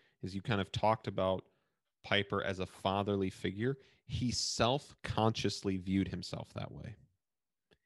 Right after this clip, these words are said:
He viewed himself as the father, as one of the fathers of New Calvinism. And for that reason, I mean, he says he feels a responsibility to both, yeah, promote it and then speak into it.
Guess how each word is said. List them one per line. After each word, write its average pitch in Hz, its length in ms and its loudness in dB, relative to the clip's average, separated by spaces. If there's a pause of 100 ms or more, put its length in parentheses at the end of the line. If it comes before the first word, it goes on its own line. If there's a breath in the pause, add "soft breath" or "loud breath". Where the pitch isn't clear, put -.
(320)
He 131 220 4
viewed 113 340 8
himself 101 480 0 (140)
as 98 160 2
the 98 80 4
father, 98 600 2 (100)
as 107 160 8
one 113 340 2
of 95 240 -2
the - 100 0
fathers - 680 2 (500)
of 98 140 4
New 92 160 0
Calvinism. - 640 -6 (520)
And 113 140 4
for 113 180 6
that 117 240 10
reason, 107 540 2 (680)
I 156 120 0
mean, 135 120 4
he 139 120 8
says 190 320 6
he 160 100 6
feels 143 260 8
a 131 60 6
responsibility 120 880 6 (420)
to 147 120 8
both, 131 420 10 (1000)
yeah, 117 240 2
promote 110 540 8
it - 180 6 (360)
and 117 200 6
then 131 160 8
speak - 420 2
into 107 320 2
it. 67 140 0